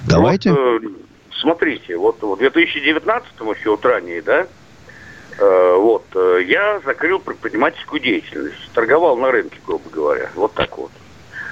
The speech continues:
Speaker 2: Там уже и тогда-то как бы не получалось. Вот.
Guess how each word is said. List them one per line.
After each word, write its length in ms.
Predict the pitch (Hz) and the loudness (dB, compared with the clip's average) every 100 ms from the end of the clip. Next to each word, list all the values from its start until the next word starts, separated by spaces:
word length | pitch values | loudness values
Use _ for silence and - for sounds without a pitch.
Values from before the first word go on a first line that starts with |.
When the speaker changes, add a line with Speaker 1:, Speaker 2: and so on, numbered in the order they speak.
| - | -6
Speaker 2:
Там 160 | - 139 | -2 0
уже 200 | 127 156 | 2 2
и 20 | |
тогда-то 400 | 151 165 208 233 | 2 0 0 -2
как 220 | - 120 90 | -4 -10 -8
бы 80 | |
не 100 | 101 | -10
получалось. 600 | 101 117 123 - 90 69 - - - - - - - - - | -6 -4 -4 0 0 0 -8 -16 -16 -20 -20 -20 -20 -16 0
Вот. 280 | - - | 2 2